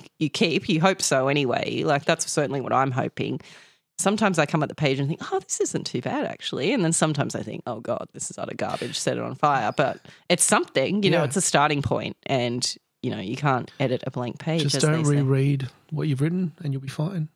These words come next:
Speaker 1: How
Speaker 2: Just
Speaker 1: dare
Speaker 2: keep
Speaker 1: you?
Speaker 2: going.
Speaker 1: How dare you? Rereading
Speaker 2: No,
Speaker 1: is
Speaker 2: don't
Speaker 1: how I
Speaker 2: say
Speaker 1: procrastinate from
Speaker 2: <laughs>
Speaker 1: actually
Speaker 2: Yeah, exactly.
Speaker 1: writing. <laughs>
Speaker 2: That's, that, that is actually my, um, my big problem. Rereading the same thing I've written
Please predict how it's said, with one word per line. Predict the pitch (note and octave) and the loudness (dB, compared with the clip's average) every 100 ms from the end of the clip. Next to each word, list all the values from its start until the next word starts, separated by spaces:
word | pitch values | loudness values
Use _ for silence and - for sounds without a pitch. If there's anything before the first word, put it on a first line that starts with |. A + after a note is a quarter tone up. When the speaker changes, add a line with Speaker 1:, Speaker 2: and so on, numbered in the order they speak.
| - | -4
Speaker 1:
How | G#3+ | 0
Speaker 2:
Just | G#3 | 2
Speaker 1:
dare | D#3 F3+ | 4 4
Speaker 2:
keep | E3+ | 2
Speaker 1:
you? | C#3+ | 2
Speaker 2:
going. | D3+ E3+ C3+ C3+ - | 2 2 0 -4 -2
Speaker 1:
How | G#3 | -2
dare | G3+ C#3 | 2 2
you? | D#3+ B2 | 2 0
Rereading | B2+ E3+ E3 D3+ D3+ | 0 2 4 4 4
Speaker 2:
No, | D3 | 2
Speaker 1:
is | |
Speaker 2:
don't | F3 | 2
Speaker 1:
how | D#3 | 4
I | D3+ | 4
Speaker 2:
say | |
Speaker 1:
procrastinate | - F3+ F#3 E3 - G#3 E3 - | 2 2 2 2 2 2 2 2
from | E3+ | 2
Speaker 2:
<laughs> | E3 D#3+ | 4 4
Speaker 1:
actually | G3+ A#3+ G3+ | 4 4 4
Speaker 2:
Yeah, | D4+ | 4
exactly. | - - - - D4 D3 | 4 4 4 4 2 2
Speaker 1:
writing. | C#4 - C4+ | 2 2 2
<laughs> | D4 | 4
Speaker 2:
That's, | E3 D#4+ | 4 4
that, | E3+ D3 D3 | 4 4 4
that | C#3 | 2
is | B2+ B2+ | 4 2
actually | B2+ - B2+ | 0 0 2
my, | B2+ B2+ B2+ | 2 0 -2
um, | C#3+ C#3+ C3+ - | -4 -4 -6 -8
my | E3 C#3 | -4 -2
big | C3 C3 | 0 -2
problem. | C3 C#3 C#3+ D3 - - | -2 -6 -6 -12 -12 2
Rereading | D#3 D#3+ D3+ C#3+ C#3 C3+ | 4 6 4 4 4 2
the | B2+ | 2
same | C#3 C3+ | 2 2
thing | B2+ C3 | 2 2
I've | B2+ B2 | 0 0
written | B2+ C#3 C3 C#3+ | -2 0 0 0